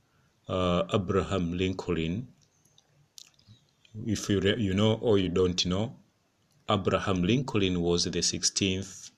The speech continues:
American president. He started to rule the country in eighteen sixty-one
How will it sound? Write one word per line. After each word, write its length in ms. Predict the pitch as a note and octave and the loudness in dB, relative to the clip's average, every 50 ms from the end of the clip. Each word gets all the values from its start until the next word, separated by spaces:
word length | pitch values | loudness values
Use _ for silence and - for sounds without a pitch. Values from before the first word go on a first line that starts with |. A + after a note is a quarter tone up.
| _ _ _ _ _ _ _ _ _ _ _ _ _ _ - | _ _ _ _ _ _ _ _ _ _ _ _ _ _ -4
American 800 | - F#2+ F#2 F#2 F#2 G2 G#2 G2 F2+ F2+ F2 - - F2+ E2+ E2+ E2 - | -2 0 2 2 4 4 4 4 2 0 -4 -4 -6 -6 -6 -6 -8 -8
president. 640 | - - G2+ F#2+ F2+ E2+ D#2+ D#2 D2 C#2+ C#2+ C#2+ - | -4 0 0 0 0 -2 -4 -6 -8 -10 -10 -10 -10
He 100 | - - | -6 -6
started 560 | - - - G2+ G2 - G2+ F#2 F#2 F2+ - | -6 -4 -2 -2 -2 0 0 0 -2 -2 -2
to 160 | - G2 F#2 | -2 0 2
rule 300 | F2+ G2 G2+ G2+ F#2+ F#2+ | 2 4 2 2 2 -2
the 120 | E2 G2 F#2 | -4 -4 -6
country 520 | - - G#2 G#2+ A2+ A2+ - C3+ C3 - - _ _ _ _ _ _ _ _ _ _ _ _ - | -4 -4 -2 -2 -2 -4 -6 -8 -8 -8 -10 _ _ _ _ _ _ _ _ _ _ _ _ -2
in 260 | A2+ G2+ F#2+ G2 F#2 - | 0 0 0 0 -2 -2
eighteen 760 | G2+ F#2 F2+ F2+ F2+ - G#2+ G#2 G2+ G2 F#2+ F#2+ G#2+ B2 B2+ - _ _ _ _ _ _ _ | -2 -2 -2 -2 -2 0 0 0 0 0 -4 -6 -8 -10 -12 -14 _ _ _ _ _ _ _
sixty-one 1400 | - - - - - A2 F#2+ - - - - - - G2 F#2 F2 E2 E2 E2 E2+ F#2 G2+ A2 A2 G2+ F#2+ F#2+ A2 | -4 0 0 2 2 2 0 -2 -2 -8 -6 -4 -2 0 0 0 -2 -4 -2 0 2 2 2 2 0 -2 -4 -8